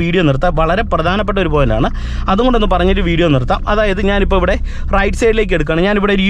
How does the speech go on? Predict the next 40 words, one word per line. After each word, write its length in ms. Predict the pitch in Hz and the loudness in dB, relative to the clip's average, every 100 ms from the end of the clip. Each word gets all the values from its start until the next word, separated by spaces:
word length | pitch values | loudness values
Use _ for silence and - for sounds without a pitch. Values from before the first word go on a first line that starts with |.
| 220 | 0
U 20 | 226 | 0
turn 140 | 254 208 | 2 2
എടുക്കുകയാണ്. 260 | 151 147 151 | 0 0 2
നിങ്ങൾ 160 | 196 208 185 | 2 2 0
നോക്കിയാൽ 200 | 170 185 | 0 -2
കറക്റ്റ് 280 | 196 220 262 220 | -2 -2 -2 -2
ഫസ്റ്റ് 200 | 190 208 | 0 0
ഗിയർ 140 | 247 208 | 2 2
കൊടുക്കുന്നു. 320 | 165 147 190 - - - | 2 2 2 0 -2 -2
അപ്പോൾ 120 | - 254 | 0 2
ഇവിടെയൊക്കെ 320 | 262 302 277 - | 4 2 0 -2
സ്റ്റിയറിംഗ് 320 | 254 254 262 | 0 2 0
കൺട്രോൾ 260 | 254 247 254 214 | 0 0 0 -2
കിട്ടാനായിട്ട് 480 | 190 233 214 208 - | 0 0 0 -2 -2
കൃത്യം 260 | 202 - 294 254 | -2 0 2 2
ഫസ്റ്റ് 180 | - 214 | 0 0
ഗിയർ 120 | 214 | 2
കൊടുക്കുക, 280 | 185 165 175 180 - - - | 2 2 0 -2 -2 -4 -2
കൈ 80 | 190 - 226 | -2 2 4
ഇങ്ങനെ 180 | 247 269 | 4 4
തന്നെ 140 | 254 170 | 2 2
പിടിക്കണം. 280 | 135 123 104 - | 0 -2 -2 -2
ഓക്കെ, 140 | 180 151 151 | -2 0 0
റൈറ്റ് 220 | 180 196 208 | 0 0 0
ഇൻഡിക്കേറ്റർ 340 | 180 196 180 175 | 0 0 0 0
ഇടുന്നു, 180 | 180 - | 2 0
എന്നിട്ട് 240 | 180 185 196 | 2 2 2
നിങ്ങൾ 140 | 190 196 | 2 2
നോക്കി 160 | 175 180 | 0 0
ഇവിടെ 160 | 208 233 185 | 0 0 -2
പരമാവധി 400 | 185 190 196 - - - | 0 0 -2 -6 -10 -2
ചേരുന്നു, 360 | 151 151 160 285 - - - 196 | 0 2 0 -2 -4 -8 0 4
ഇങ്ങനെ 160 | 220 196 | 4 2
എടുത്തെടുത്ത് 380 | 165 185 165 143 | 0 0 0 0
ഇരിക്കുന്നു. 240 | 120 131 139 | 0 2 2
നിങ്ങൾ 140 | 170 180 160 | 2 2 0
നോക്കുക, 300 | 143 165 147 - | 0 0 0 0
കണ്ടോ? 180 | 196 110 - - - | -2 -2 -4 -6 -4
ഇപ്പം 140 | - | 0
ഞാൻ 60 | 190 | 2